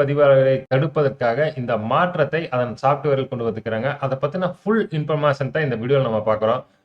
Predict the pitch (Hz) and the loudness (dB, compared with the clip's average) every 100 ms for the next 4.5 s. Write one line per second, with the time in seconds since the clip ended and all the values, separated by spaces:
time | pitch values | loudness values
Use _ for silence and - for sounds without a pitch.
0 | _ _ 170 214 226 220 180 - 185 175 | _ _ 6 8 8 2 -6 -2 -2 0
1 | 170 185 185 143 143 151 151 151 147 131 | 2 0 0 -2 -2 -2 -2 0 -2 0
2 | 120 123 135 127 120 117 117 117 - 147 | 0 0 -2 0 -2 -4 -4 -4 -2 -4
3 | 135 107 117 127 - 120 104 107 180 175 | 0 -2 -2 -8 -8 -8 -4 -4 -2 -2
4 | 147 147 127 170 | 0 -2 -2 -2